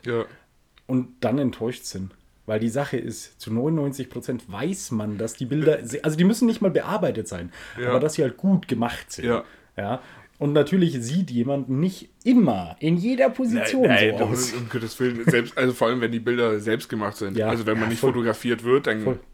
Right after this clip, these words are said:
Speaker 2: Dann achte ich ja auf
Speaker 1: Ja,
Speaker 2: die Dinge,
Speaker 1: eben.
Speaker 2: wo ich will, dass man die sieht. Ja.
Speaker 1: Ja. Mein Schwanz zum Beispiel.
Speaker 2: Ja, natürlich, klar, was man also bei Bumble reinstellt.
Speaker 1: <laughs>
Speaker 2: Safe. Ähm, <laughs> oh Gott. Oh, unsere
Speaker 1: Ja.
Speaker 2: Eltern müssen stolz sein.
Speaker 1: Be-,
Speaker 2: Ähm,
Speaker 1: bestimmt.
Speaker 2: nee, okay, aber,
Speaker 1: Ja.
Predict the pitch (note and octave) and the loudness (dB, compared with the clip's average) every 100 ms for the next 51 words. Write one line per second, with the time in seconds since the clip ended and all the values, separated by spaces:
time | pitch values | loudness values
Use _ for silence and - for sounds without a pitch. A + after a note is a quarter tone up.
0 | - _ B2 A#2+ C#3 E3+ - F2+ A2+ A#2+ | -20 _ -2 0 -2 -2 -2 -4 -4 -2
1 | A2 A2 C#3 C#3 D3+ C3 C#3+ C3+ C3 B2 | -2 0 0 2 4 2 -4 -2 0 0
2 | - B2 A#2 A2 A#2 C3+ C3+ - - - | 0 0 2 0 -4 -2 -4 -8 -20 -12
3 | G2 A2 G#2 - - - - - - D#2+ | -6 0 0 0 -10 -18 -18 -18 -14 -12
4 | - - - F#2+ A2 - - G2+ G2 - | -8 -8 -6 -6 -6 -8 -8 -6 -8 -4
5 | A2 G#2+ A2 C#3 A#2+ D3 E3 B2 F#3+ C#3 | -4 0 2 4 6 8 8 8 6 6
6 | B2+ B2 C3+ A#2+ A#2+ G2+ B2 C3+ C3 C3 | 6 6 4 4 2 4 2 6 8 8
7 | D3+ - A#2 A2 - - - C#3+ - - | 4 2 0 2 0 0 0 0 -2 -12
8 | - - G#2 - B2 C3+ - - - - | -20 -18 -8 2 6 6 4 -4 -4 -8
9 | - - C3 - E3+ F3+ C4+ - B3 B2+ | -12 -8 -6 2 4 8 8 6 2 2
10 | A#2 - - - - - - - - D#3+ | 4 0 -2 -12 -12 -10 -10 -10 -6 0
11 | A#2+ A#2 A2+ A2+ A2+ A#2 A2+ G#2+ - - | 2 2 2 2 2 0 -2 -4 -6 -2
12 | A2+ A2 - G#2 G#2 - D3+ C#3+ C#3 D#3+ | -2 0 -2 0 -2 -2 -8 -2 2 4
13 | E3 E3+ D#3+ C#3 C#3 - _ _ _ - | 6 6 4 -2 -2 -10 _ _ _ -14
14 | B2+ B2+ C3 D#3+ C#3+ F#3 A#2 B2 B2+ B2+ | -10 0 2 2 2 2 4 4 6 4
15 | A#2 A2+ | 2 0